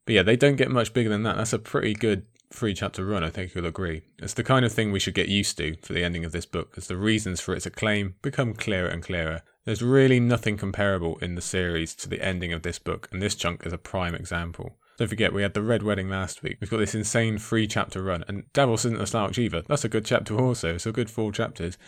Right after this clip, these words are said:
And then next week, straight away, Purple Wedding. It's all go at the end of this book. It was really, ooh, yeah, we're on the roller coaster now.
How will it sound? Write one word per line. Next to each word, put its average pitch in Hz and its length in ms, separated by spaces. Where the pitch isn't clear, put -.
And 113 120
then 113 100
next 131 240
week, 101 180
straight - 280
away, 95 320
Purple 156 280
Wedding. 85 240
It's 107 200
all 135 280
go 107 300
at 85 80
the 92 100
end 90 120
of - 20
this 92 160
book. - 340
It 92 60
was 90 140
really, 92 460
ooh, 147 100
yeah, 90 200
we're 90 100
on 113 80
the 95 80
roller 92 220
coaster 85 320
now. 78 220